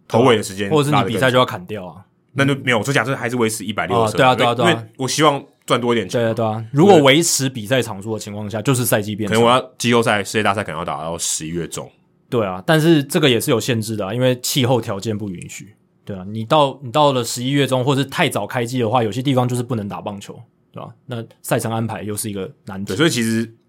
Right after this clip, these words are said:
Speaker 1: 问题的复杂度还蛮高的。
Speaker 2: 蛮高的啦，就是这个不是说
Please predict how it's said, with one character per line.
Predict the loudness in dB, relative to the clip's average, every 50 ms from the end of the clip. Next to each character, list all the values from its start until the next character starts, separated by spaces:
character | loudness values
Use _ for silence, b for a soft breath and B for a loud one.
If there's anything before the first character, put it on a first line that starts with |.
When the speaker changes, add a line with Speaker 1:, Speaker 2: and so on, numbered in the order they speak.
| _ _ _ _ -4
Speaker 1:
问 | -2 -2 -2
题 | -2 -4
的 | -4 -4 -4
复 | -4 -6 -6
杂 | -4 -6 -6 -6 -8
度 | -8 -8 -8 -8
还 | -10 -12
蛮 | -14 -18 -20 -20
高 | -20 -20 -20 -20
的。 | -20 -20 _ _ _
Speaker 2:
蛮 | -12 -10 -8 -6
高 | -4 -2 -2 -2
的 | -4 -4
啦， | -8 -10 -10 -12 -10
就 | -6 -2
是 | 2 4 4 4 2
这 | 2 0 2 4
个 | 4
不 | 2 2 -4 -8 -6 -4
是 | -2 0 0 0
说 | 2 4 4 4 4 4